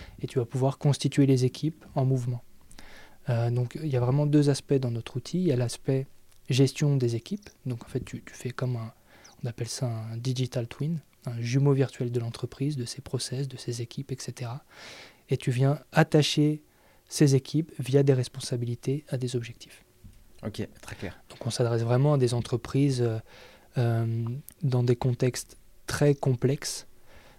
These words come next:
Speaker 1: euh, industriels, avec plusieurs équipes, des questions de gestion de la confidentialité, euh, que tu peux pas faire sur Notion, en fait.
Speaker 2: C'est quoi la bonne manière de, de mettre en place les O K R ?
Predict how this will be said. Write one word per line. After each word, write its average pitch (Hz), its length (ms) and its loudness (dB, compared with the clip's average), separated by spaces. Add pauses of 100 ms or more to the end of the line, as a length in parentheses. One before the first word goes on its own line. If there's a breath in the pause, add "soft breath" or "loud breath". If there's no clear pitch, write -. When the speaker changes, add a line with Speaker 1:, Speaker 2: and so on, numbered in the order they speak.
(160 soft breath)
Speaker 1:
euh, 120 160 -4
industriels, 131 760 2
avec 110 280 -6
plusieurs 127 460 4
équipes, 143 340 -2
des 117 280 0 (100)
questions 139 400 0
de 113 360 0
gestion 120 340 0
de 127 80 0
la 120 80 0
confidentialité, 120 920 -4 (640 soft breath)
euh, 110 220 -4 (120)
que - 100 -18
tu - 100 -16
peux 117 120 -6
pas 120 160 -2
faire - 280 -6
sur 113 180 -4
Notion, 113 300 -6
en 107 120 -14
fait. - 160 -16 (160)
Speaker 2:
C'est - 160 -8
quoi 214 120 0
la 175 80 6
bonne 113 240 4
manière 113 420 2
de, 92 360 -4 (340)
de 107 80 0
mettre 123 320 0
en - 20 -2
place 120 300 -4
les 95 120 -2
O 98 60 -6
K - 120 -10 (100)
R ? - 100 -14